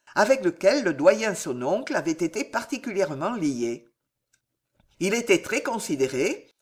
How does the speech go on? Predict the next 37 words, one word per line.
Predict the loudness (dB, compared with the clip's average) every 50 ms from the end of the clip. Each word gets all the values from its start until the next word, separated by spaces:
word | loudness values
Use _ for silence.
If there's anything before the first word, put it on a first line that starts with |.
| _ _
sa | 2 2 4
conversation | 4 4 2 2 2 2 2 0 -4 -6 -6 -2 -2 -2 0 0
était | 0 0 -2 -2
pour | -2 -4 -2 2 4
elle | 4 4 2 0
une | -4 -4 -4
source | -6 -6 -8 -8 -8 -6 -6
inépuisable | -6 -4 -4 -6 -6 -6 -8 -6 0 2 2 2 4 0 -2
d'instruction. | -2 -2 -2 -2 -4 -6 -8 -8 -6 -6 -6 -6 -6 -8 -12 _ _ _ _ _ _ _ _ _ _ _ _ _ _ _ _ _ _ _
L'habitude | -2 -2 0 0 -2 -2 0 2 2 2 2 0
de | 4 4
la | 4 4
société | 4 0 -4 -6 -6 -2 0 0 0 0 0 0 2 2 2 0 -4 -14 _ _ _ _
et | 4 6
l'étude | 6 6 4 2 0 -2 0 0 0 0
des | 0 2 2 2
individus | 0 0 -2 -4 -6 -6 -8 -6 -8 -8 -8
qui | -8 -2
la | -2 -2 -2
composent | -2 -4 -6 -6 -4 -2 -2 0 0 -2 -2 -4 -6 -8 -10 -16 _ _ _
le | 0 2 4 4
mettaient | 4 2 0 0 0 0 0 0
à | -2
portée | 0 -2 -2 -2 -2 0 0 2 2 2 -2 -4
de | -6 -6
traiter | -6 -4 -4 -4 -2 -2 0 2
les | 2 2
sujets | 2 0 0 0 0 2 2 0 0 0
dont | 0 -2 -4 -2
elle | -2 0 2
avait | 2 2 2 0
le | 0
moins | 0 0 -2 -2 -2
d'idées, | -2 -2 -4 -6 -2 0 0 0 0 -2 _ _ _ _ _ _ _ _ _ _
et | -2 -2
son | -2 -2 -2 -2
esprit, | -4 -4 -6 -10 -8 -6 -2 0 0 -2 -2